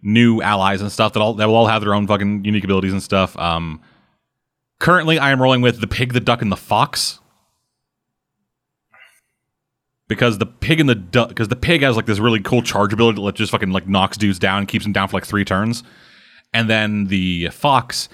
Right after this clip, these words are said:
has a lot of, um, has a lot of stuff that, like, interrupts, um, mechanical enemies, like robots and stuff, which is great, 'cause the only robots we've encountered so far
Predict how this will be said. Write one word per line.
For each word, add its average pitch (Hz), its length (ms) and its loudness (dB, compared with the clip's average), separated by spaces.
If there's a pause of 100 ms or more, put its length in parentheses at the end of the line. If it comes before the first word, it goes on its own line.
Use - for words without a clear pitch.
(100)
has 104 400 -2
a 104 80 0
lot 101 280 2
of, 87 500 -2
um, 76 480 -6 (840)
has 107 80 -2
a 117 40 2
lot 120 80 2
of 117 40 -8
stuff 123 100 2
that, 113 80 -2
like, 110 180 0
interrupts, 113 460 2
um, 92 280 0
mechanical 104 480 -4
enemies, 76 240 -8
like 85 80 -8
robots 90 360 0
and 78 80 -18
stuff, 71 240 -10
which 98 260 -2 (260)
is 185 180 0
great, 131 320 0 (160)
'cause 131 140 2
the 156 60 0
only 175 140 4
robots 185 300 4
we've 147 80 0
encountered 131 240 -2
so 131 80 -2
far 127 240 4